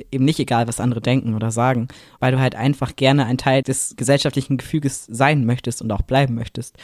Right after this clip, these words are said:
Das weiß ich noch, dass mich das total geflasht hatte, weil ich das so gar nicht von dir erwartet hatte. Ich weiß nicht wieso, aber das hatte mich echt total umgehauen,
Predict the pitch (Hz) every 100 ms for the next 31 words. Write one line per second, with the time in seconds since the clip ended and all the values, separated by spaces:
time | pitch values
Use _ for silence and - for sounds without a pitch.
0 | - 170 - - 139 147 185 147 139 131
1 | - 165 - 127 - 139 156 151 131 -
2 | 139 - 123 123 120 123 - 131 135 131
3 | 117 139 143 - 131 127 123 131 143 131
4 | 120 - 127 - 156 175 254 202 - 156
5 | 165 170 135 147 170 151 143 - 151 -
6 | 139 160 156 156 135 135 120 123